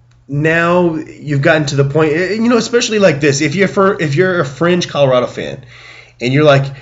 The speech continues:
"I wanna see them go win a game and I'm not gonna go because they're gonna get blown out,"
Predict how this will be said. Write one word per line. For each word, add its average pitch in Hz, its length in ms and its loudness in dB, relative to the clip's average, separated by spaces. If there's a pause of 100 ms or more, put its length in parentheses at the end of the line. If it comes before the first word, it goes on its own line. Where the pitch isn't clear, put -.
(200)
"I 165 100 6
wanna 214 200 6
see 196 180 -2
them 156 200 0
go 131 200 2
win 131 320 0
a 160 40 0
game 117 280 0
and 131 80 0
I'm 151 80 2
not 156 140 2
gonna 139 120 -2
go 151 200 2
because 135 240 -2
they're 123 80 -4
gonna 123 120 -4
get 107 160 -6
blown 117 260 -2
out," 120 280 -2